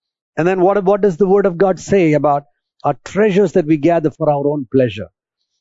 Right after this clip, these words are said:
Our lusts, our wants, the things that we want, like power, esteem, uh, you know, that everyone will, will, will consider very highly of us. The Bible says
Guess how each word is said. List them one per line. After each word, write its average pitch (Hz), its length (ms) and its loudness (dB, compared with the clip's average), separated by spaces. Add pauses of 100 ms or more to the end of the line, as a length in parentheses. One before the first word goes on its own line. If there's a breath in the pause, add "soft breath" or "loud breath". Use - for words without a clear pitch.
(160)
Our 175 160 0
lusts, 165 580 0
our 147 160 0
wants, 143 600 -2 (400)
the 160 100 0
things 196 360 -2
that 165 120 0
we 156 120 2
want, 143 260 0
like 139 180 -2
power, 147 540 0
esteem, 139 680 0 (500)
uh, 127 400 0
you 147 100 0
know, 139 160 0
that 127 200 -2 (100)
everyone 175 420 0
will, 151 240 0 (240 soft breath)
will, 143 200 2 (100)
will 143 180 0
consider 170 560 0
very 196 280 0
highly 170 420 2
of 117 200 -4
us. 107 280 -8 (400)
The 117 80 -2
Bible 156 320 0
says 147 440 -2